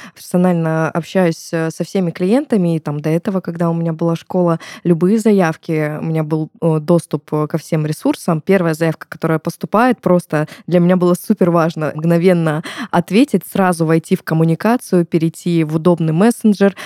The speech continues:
расспросить. И вот это порой какой-то именно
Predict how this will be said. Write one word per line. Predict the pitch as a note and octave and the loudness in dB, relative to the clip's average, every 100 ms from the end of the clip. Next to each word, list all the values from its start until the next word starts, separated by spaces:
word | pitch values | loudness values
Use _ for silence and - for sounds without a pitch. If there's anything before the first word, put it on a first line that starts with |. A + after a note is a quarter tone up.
| - | -6
расспросить. | E3+ - F3+ C#4 D#4 - | -6 0 0 2 0 0
И | F#3 | 0
вот | F#3 - | 0 0
это | A3 E4 A#3 F#3 E3+ - - | 0 2 2 2 0 -6 -4
порой | F#3+ F#3 C4+ B3+ - | 0 4 4 4 0
какой-то | - - G#3 F#3+ F3 E3 D#3+ - | -2 2 2 4 2 2 0 -2
именно | F#3+ G3 F#3 F3 E3 | 4 6 6 4 2